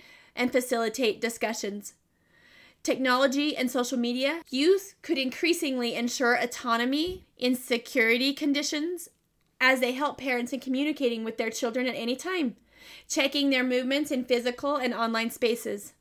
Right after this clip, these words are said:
On the other hand, the connectedness allowed by mobile devices and social media needs to be negotiated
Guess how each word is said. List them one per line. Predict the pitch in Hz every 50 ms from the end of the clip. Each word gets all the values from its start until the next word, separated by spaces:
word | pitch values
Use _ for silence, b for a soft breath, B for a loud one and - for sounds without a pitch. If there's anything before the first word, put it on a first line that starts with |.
| _ _ B B B B B B B B
On | - 247
the | 247 254 262
other | 277 311 330
hand, | 294 269 277 240 233 226 247 247 233
the | 247
connectedness | 247 - 247 247 240 240 240 269 247 247 233 240 240 - - -
allowed | - 233 233 233 233 233 254 277 269 220
by | 208 214 208 208
mobile | 220 220 220 214 196 220 208 196
devices | 208 202 202 208 208 220 - - 233 240 247
and | 220 220
social | - 226 220 220 - 214
media | 220 214 214 214 220 226 240 269 277 B B B B B -
needs | 262 262 247 -
to | - - 294
be | 202 240 240 240 254 294 294 B B B B B -
negotiated | 277 277 233 285 285 359 349 - - 294 247 233 208 185 175 170 202 202